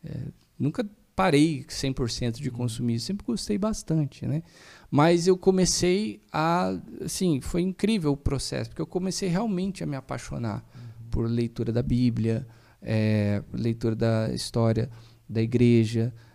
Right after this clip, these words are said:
Speaker 1: Eu comecei a ficar mais curioso sobre essas coisas. E aí eu também não me encaixava. Falei assim, "Caramba, mas nós vamos", já na realidade, né, de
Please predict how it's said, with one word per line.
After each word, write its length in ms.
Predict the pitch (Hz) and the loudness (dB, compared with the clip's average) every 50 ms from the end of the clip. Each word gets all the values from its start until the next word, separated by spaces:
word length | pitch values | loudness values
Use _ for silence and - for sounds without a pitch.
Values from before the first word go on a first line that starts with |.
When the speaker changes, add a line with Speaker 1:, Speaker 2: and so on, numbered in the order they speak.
| _ _ _ | _ _ _
Speaker 1:
Eu 80 | - 113 | -14 -6
comecei 560 | - 113 113 110 - - - 131 143 143 131 | -2 0 2 2 2 2 2 2 4 4 2
a 60 | 120 | 0
ficar 200 | - - - 113 | -2 -4 -4 -2
mais 220 | 110 113 113 117 - | 0 0 0 -2 -2
curioso 640 | - - 117 120 120 117 120 127 127 117 110 110 | -2 -2 2 4 4 6 6 6 4 4 2 -2
sobre 300 | - - 123 120 117 117 | -4 -6 -6 -4 -2 -2
essas 280 | 113 113 113 - 127 - | -2 -4 -4 -8 -10 -10
coisas. 640 | - - 123 120 120 117 113 113 120 117 113 - - - - - - _ _ _ _ _ | -6 -2 0 0 2 2 0 0 -2 -4 -6 -8 -14 -20 -20 -20 -20 _ _ _ _ _
E 160 | - 143 151 | -2 2 4
aí 540 | 175 175 165 160 170 180 190 202 214 - - _ _ - - | 4 6 6 6 4 4 2 0 -2 -4 -8 _ _ -4 2
eu 440 | 196 190 190 208 214 208 202 226 226 - _ | 4 6 6 6 4 0 -4 -8 -12 -10 _
também 340 | - 190 185 170 175 180 190 | 0 0 2 4 2 2 2
não 160 | 190 190 196 | 2 0 0
me 120 | 202 202 208 | 0 0 0
encaixava. 560 | 214 214 - - 214 220 - - - 151 156 | -2 -2 -4 -6 -2 0 -2 -2 -2 -6 -8
Falei 180 | - - 175 185 | -8 -10 -14 -14
assim, 60 | 185 | -16
"Caramba, 380 | - - 208 190 160 143 147 160 | -16 -14 -10 -10 -8 -8 -8 -8
mas 400 | 170 180 180 180 - - _ _ _ _ _ _ _ _ _ - - - _ | -10 -10 -10 -12 -16 -20 _ _ _ _ _ _ _ _ _ -20 -20 -18 _
nós 220 | 165 170 175 170 147 | -10 -8 -6 -6 -2
vamos", 560 | 151 180 208 220 208 165 143 - - - - - - | -2 0 0 0 0 -2 -4 -6 -8 -12 -12 -10 -10
já 320 | 131 123 127 139 160 170 | -8 -4 -2 0 0 0
na 100 | 156 139 | 0 0
realidade, 580 | 123 117 117 120 120 113 117 113 113 113 110 107 | 0 0 0 -2 -2 -4 -2 -2 -2 -4 -4 -6
né, 180 | 110 123 131 135 | -6 -6 -6 -8
de 300 | 123 110 104 104 113 | -8 -8 -8 -8 -10